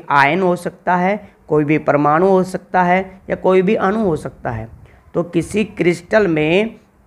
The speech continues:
किसी अणु या किसी परमाणु या किसी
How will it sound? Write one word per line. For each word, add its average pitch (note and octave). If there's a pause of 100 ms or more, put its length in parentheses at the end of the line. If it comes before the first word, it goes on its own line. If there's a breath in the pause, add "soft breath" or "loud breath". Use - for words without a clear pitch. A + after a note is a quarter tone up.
किसी F3 (120)
अणु D#3+ (300 loud breath)
या E3
किसी E3
परमाणु D3
या -
किसी E3